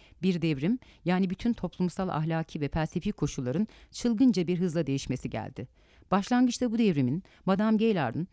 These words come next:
kişisel kare-, kaderi üzerinde bir etkisi yoktu. Ama sonra neredeyse seksenine gelmişti. Birden dendi ki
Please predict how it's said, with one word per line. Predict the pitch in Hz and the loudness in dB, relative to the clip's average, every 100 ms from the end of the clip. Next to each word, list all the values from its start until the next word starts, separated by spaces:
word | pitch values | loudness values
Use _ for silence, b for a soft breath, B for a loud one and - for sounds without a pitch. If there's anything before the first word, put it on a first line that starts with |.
| b b b - | b b b -6
kişisel | 208 220 240 240 | -4 -2 -2 -2
kare-, | 175 151 - 147 | -2 -4 -4 -8
kaderi | 131 160 151 143 | -4 -2 0 0
üzerinde | 143 151 160 160 | -2 -2 -2 0
bir | 190 | -2
etkisi | 175 160 - | -2 -6 -6
yoktu. | 143 - - - - _ - | -4 -6 -10 -16 -16 _ -2
Ama | 208 208 | 0 0
sonra | - 220 156 180 b b | 0 0 0 -4 b b
neredeyse | 180 254 202 160 - | -2 0 2 0 -2
seksenine | 165 170 - 170 175 | -4 -4 -2 0 0
gelmişti. | 143 120 113 127 - 208 b b | 0 -2 -2 -6 -6 -6 b b
Birden | 226 196 160 143 | -4 -2 0 -2
dendi | 147 151 185 | -2 -4 -4
ki | - 226 | -4 -6